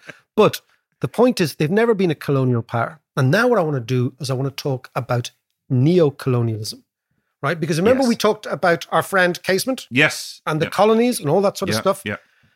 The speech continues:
Speaker 1: I wanna go down to the Caribbean because next week or in two weeks' time,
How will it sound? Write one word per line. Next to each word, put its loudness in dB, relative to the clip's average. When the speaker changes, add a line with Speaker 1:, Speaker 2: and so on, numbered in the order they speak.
Speaker 1:
I 2
wanna 4
go 2
down 0
to -16
the -2
Caribbean -2
because -6
next 0
week -2
or 0
in -4
two 0
weeks' -2
time, -2